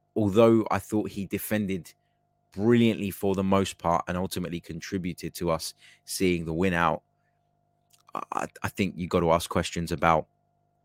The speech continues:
um, you know, you got to ask questions about some elements of his game. But overall, a, a strong performance with one real lapse. Uh, left back, Zinchenko,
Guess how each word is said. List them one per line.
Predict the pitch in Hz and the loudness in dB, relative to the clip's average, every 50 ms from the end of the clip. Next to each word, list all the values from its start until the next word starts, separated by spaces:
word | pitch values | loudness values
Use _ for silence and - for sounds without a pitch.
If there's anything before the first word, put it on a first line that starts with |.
| _ _ _ _ _ _ _ _ _ - - | _ _ _ _ _ _ _ _ _ -10 -4
um, | 87 87 82 85 85 78 80 80 78 73 - _ - | 0 0 2 2 0 0 -4 -6 -10 -10 -12 _ -8
you | - 87 | -6 -4
know, | 82 | -4
you | 82 76 78 | -4 -2 -2
got | 92 87 | 0 2
to | 87 85 | 2 2
ask | 82 80 - | 2 0 -2
questions | - 87 78 - - 76 73 | -6 -8 -8 -8 -12 -16 -16
about | 76 - 82 80 80 - _ _ _ _ _ _ _ _ _ _ _ _ _ _ | -12 -10 -8 -8 -8 -10 _ _ _ _ _ _ _ _ _ _ _ _ _ _
some | _ - - - - - 127 113 104 98 | _ -12 -8 -6 0 4 6 6 6 6
elements | 95 90 87 90 87 78 - - | 4 0 -2 -4 -6 -6 -8 -8
of | 85 78 | -8 -8
his | 82 78 - | -8 -10 -8
game. | - 95 87 82 78 76 73 - | -6 -4 -4 -4 -6 -8 -4 -2
But | 95 92 - - | 0 0 0 2
overall, | - 127 139 123 107 110 104 98 92 85 87 | 6 6 8 8 8 6 4 2 2 2 0
a, | 85 80 - - 80 | 0 -2 -2 -4 -4
a | 73 - - - | -6 -6 -6 -6
strong | - - - - - - 98 90 87 80 | -6 -6 -6 -8 -8 -6 -6 -4 -4 -6
performance | - 80 - - 82 82 82 78 - - - | -10 -10 -6 -4 -4 -2 -2 -4 -6 -8 -6
with | 87 80 82 | -8 -6 -6
one | 85 85 85 87 85 82 78 - _ - | -4 -4 -2 -2 -2 -6 -8 -12 _ -12
real | 80 80 80 78 80 | -8 -6 -6 -6 -4
lapse. | 82 85 82 - - - - - - - _ _ - - - - - - _ - | -2 -2 -2 -2 -4 -6 -16 -20 -20 -20 _ _ -20 -20 -20 -20 -20 -20 _ 2
Uh, | 107 107 95 | 4 6 6
left | 120 131 139 143 - - | 8 8 8 8 8 8
back, | - 139 139 131 - - - | 8 10 10 8 6 0 -12
Zinchenko, | 120 95 110 127 123 110 - - 147 139 143 127 - 143 135 139 139 139 | -10 -6 -4 -4 -4 -4 -4 -4 -4 -4 -4 -2 2 4 4 4 4 2